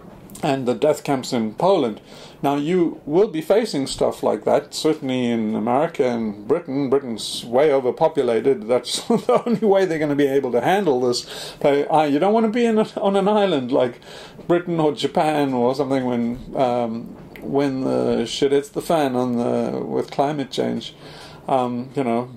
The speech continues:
forget Brexit. Uh, Theresa May should be planning for where Britons, uh, are able to take refuge, say Northern Canada, Russia. They should be negotiating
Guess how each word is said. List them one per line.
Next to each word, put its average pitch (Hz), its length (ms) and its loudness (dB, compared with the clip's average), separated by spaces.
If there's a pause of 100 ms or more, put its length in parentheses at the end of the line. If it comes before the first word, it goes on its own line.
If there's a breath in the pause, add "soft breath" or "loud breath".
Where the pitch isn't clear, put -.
(320)
forget 143 420 -2
Brexit. 151 440 2 (260)
Uh, 123 380 0
Theresa 147 340 0
May 135 240 0
should 139 240 -4
be 139 140 -4
planning 127 420 -2
for 120 260 0
where 127 220 2
Britons, 123 720 -2 (400 loud breath)
uh, 123 320 0 (140)
are 123 480 2 (840)
able 151 240 2
to - 140 -12
take 120 240 0
refuge, 123 480 -2
say 123 200 0
Northern 113 400 -2
Canada, 123 480 0
Russia. 123 400 2
They 113 160 2
should 127 240 -2
be 120 120 -2
negotiating 117 880 0